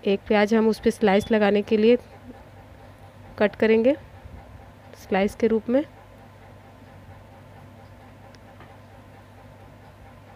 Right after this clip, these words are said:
और दूसरा वाला प्याज हम एकदम बारीक काट कर तैयार कर लेंगे, एकदम छोटा छोटा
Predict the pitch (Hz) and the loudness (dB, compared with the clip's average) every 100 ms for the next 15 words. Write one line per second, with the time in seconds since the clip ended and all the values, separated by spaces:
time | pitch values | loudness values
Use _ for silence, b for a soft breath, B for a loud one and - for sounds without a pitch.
0 | - - - - - - 196 196 - 220 | -20 -20 -20 -20 -12 -8 -4 -4 -2 0
1 | 214 220 214 208 214 254 254 - - - | 0 0 0 0 0 -2 -4 -14 -20 -8
2 | 214 208 190 185 196 214 208 185 - 254 | -6 -6 0 0 2 0 0 -2 0 -2
3 | - - B B B B - 190 180 - | -2 -20 B B B B -2 0 0 0
4 | 180 185 180 185 190 185 190 - 180 175 | -2 -2 -4 -4 -8 -6 -6 -6 -8 -6
5 | 190 185 | -6 -8